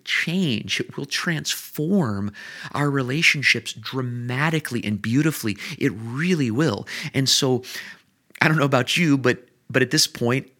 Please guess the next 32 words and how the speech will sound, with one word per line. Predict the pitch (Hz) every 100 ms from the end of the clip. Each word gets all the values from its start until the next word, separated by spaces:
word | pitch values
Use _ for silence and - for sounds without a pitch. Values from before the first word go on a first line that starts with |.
| _ _ _ _ -
I'm | 127
thinking, | 127 135 120 117 110
"Well, | 190 196 -
all | 170
right, | 170
I'll | 160
try | 147 185 160
harder," | 143 151 139 92 117
you | 117
know? | 110 117 135 - - - - - -
And | 123 123 123 - - -
'cause | 151
often | 143 165 160
that's | 139 147 -
my | 147
first | - 143 156 - - -
and | 127 127 120
my | 123 123
abiding | 123 123 123 123
response. | 117 - 180 185 101 - - - _ - - - -
But | 131 120 123
as | 120
we | 127
all | 123 120
know, | 120 151 135 107 107 - - - _ _ -
effort | 127 - 147
alone | 120 113 113 120 98 95 98 _ -
will | 117
not | 120 127
get | 151 196
us | 160 -
there. | - - -